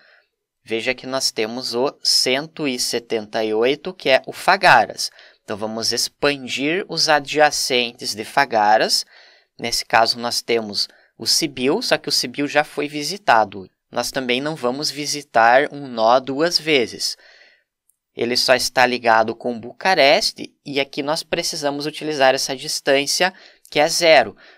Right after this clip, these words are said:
pois vamos supor que você tenha uma outra cidade, vamos supor que Fagaras está ligado também com Piteste, e aqui você teria mais um nó Piteste.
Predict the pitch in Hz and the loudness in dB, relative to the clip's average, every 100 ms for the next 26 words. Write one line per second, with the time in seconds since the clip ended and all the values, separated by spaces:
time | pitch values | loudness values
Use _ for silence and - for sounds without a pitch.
0 | _ 131 127 135 151 156 - 151 151 147 | _ -4 -4 -6 -6 -8 0 -2 -2 -8
1 | 147 - - 147 131 113 98 _ _ _ | -6 -6 -2 2 2 0 -8 _ _ _
2 | - 117 120 143 - 185 - 165 131 123 | -8 0 2 2 0 -4 -4 2 4 6
3 | 151 190 - _ 127 143 - _ 135 135 | 4 -2 -10 _ -4 -4 -8 _ -2 -2
4 | 143 - 135 117 123 151 139 113 110 - | -8 0 2 4 6 6 4 -2 -2 0
5 | 117 117 113 117 127 127 120 110 117 120 | 0 0 2 4 4 0 -8 -8 -8 -10
6 | - 113 101 156 156 _ 131 127 123 - | -10 -12 -8 -10 -10 _ 4 6 2 -8
7 | - 185 _ _ _ _ _ _ _ _ | -10 -12 _ _ _ _ _ _ _ _
8 | _ _ _ 113 113 123 113 120 - 117 | _ _ _ -6 -4 -6 -6 -8 -8 -2
9 | 123 120 120 120 131 127 117 - 147 - | -2 0 -2 -2 -6 0 0 0 -10 -2
10 | 165 139 104 - 92 | 2 4 2 -10 -14